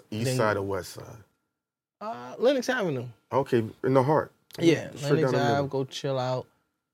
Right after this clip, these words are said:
Speaker 2: I don't have to be around nobody either. I could just, or just drive through or whatever, then go back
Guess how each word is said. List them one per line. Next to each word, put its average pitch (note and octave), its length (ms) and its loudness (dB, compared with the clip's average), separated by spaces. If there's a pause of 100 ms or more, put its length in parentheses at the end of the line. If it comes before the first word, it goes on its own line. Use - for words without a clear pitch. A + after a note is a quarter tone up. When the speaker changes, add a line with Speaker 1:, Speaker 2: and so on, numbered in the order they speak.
(260)
Speaker 2:
I D#3+ 80 2
don't G#3 120 4
have G3 180 2
to F#3+ 60 0
be D#3+ 180 4
around D3 220 -2
nobody B2+ 380 -4
either. C3 260 -2
I C#3 80 -6
could C#3 160 -10
just, - 340 -12 (360)
or C#3+ 180 -12
just C3 300 -14
drive A#2+ 380 -4
through B2+ 120 -6
or A#2+ 140 -6
whatever, A2 440 -10 (760)
then A2 140 -12
go A2 180 -8
back A2 360 -8